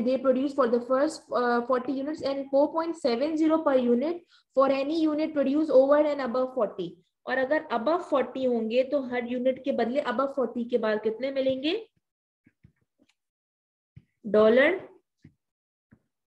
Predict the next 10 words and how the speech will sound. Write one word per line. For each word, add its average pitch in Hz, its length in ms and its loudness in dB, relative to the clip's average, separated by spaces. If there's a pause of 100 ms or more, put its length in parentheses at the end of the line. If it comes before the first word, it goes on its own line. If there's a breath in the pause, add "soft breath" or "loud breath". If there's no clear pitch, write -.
(280)
फ़ोर 240 320 6
पॉइंट 247 420 0 (260)
सेवन 220 360 4
ज़ीरो। 175 280 -2 (1600)
ठीक 247 200 -4
है, 320 220 -2
for 262 160 4
any 254 320 0
unit 247 320 2
produce 196 420 0